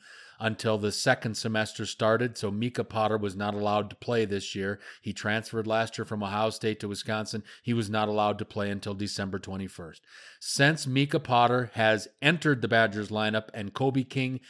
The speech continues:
has left the Badgers lineup, this team that was five and five after their first ten games is now sits at twenty-one and ten. They've gone sixteen and five,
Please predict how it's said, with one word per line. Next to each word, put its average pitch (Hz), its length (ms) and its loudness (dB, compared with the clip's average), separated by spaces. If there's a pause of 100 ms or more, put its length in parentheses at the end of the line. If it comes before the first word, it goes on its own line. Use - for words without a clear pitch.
(120)
has 104 220 -2
left 117 400 4
the 120 60 0
Badgers 104 440 2
lineup, 104 360 0 (600)
this 127 160 2
team 151 240 2
that 120 160 4
was 139 320 4
five 135 320 6
and 123 160 -2
five 104 480 2 (100)
after 113 280 -2
their 107 120 0
first 127 300 0
ten 117 240 -2
games 98 360 -4 (240)
is 110 160 -4
now 127 200 6
sits 143 340 0
at 113 140 -2
twenty-one 135 540 2
and 131 140 -2
ten. 104 360 -2 (280)
They've 104 160 -2
gone 107 220 0
sixteen 151 540 0
and 127 120 -2
five, 104 420 2